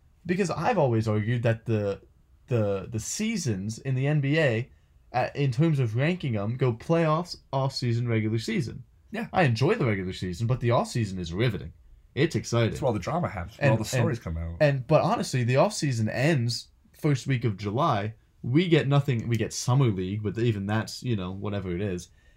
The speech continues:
Speaker 1: And then you don't get the, the, the kickoff of the season till, what, September?
Speaker 2: Yeah.
Speaker 1: And October, maybe? I don't even know. And so that's a little bit of a dead time where the N B A, realistically, especially in the day of age with social media, technology,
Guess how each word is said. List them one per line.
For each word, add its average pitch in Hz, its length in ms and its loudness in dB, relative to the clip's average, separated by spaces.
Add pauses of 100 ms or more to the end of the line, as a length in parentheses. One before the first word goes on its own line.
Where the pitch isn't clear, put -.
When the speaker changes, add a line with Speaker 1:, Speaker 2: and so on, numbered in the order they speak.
(140)
Speaker 1:
And 131 160 2
then 151 100 4
you 135 80 2
don't 135 160 2
get 123 260 -4
the, 113 420 0
the, 113 120 -2
the 110 240 -6
kickoff 113 380 0
of 101 80 -6
the 98 40 -8
season 135 520 -4
till, 104 560 -2
what, - 280 -6
September? 214 600 -6
Speaker 2:
Yeah. 123 160 -8 (340)
Speaker 1:
And 113 480 0
October, 151 400 -2
maybe? 302 200 -6
I - 80 -2
don't 110 120 0
even 95 140 -6
know. 85 140 -8 (580)
And 120 360 -2 (1040)
so - 140 -4
that's 147 320 2
a 170 60 -2
little 160 180 0
bit 151 140 2
of 143 80 0
a 131 60 0
dead 131 280 -2
time 151 360 -2
where 107 280 -2 (100)
the 117 220 0
N 131 220 -2
B 120 140 2
A, 160 280 0 (320)
realistically, 139 720 2
especially 143 500 2
in 143 80 2
the 123 60 0
day 117 180 0
of 107 80 0
age 104 180 -2
with 104 120 -4
social 107 340 0
media, 104 320 0
technology, 107 800 -4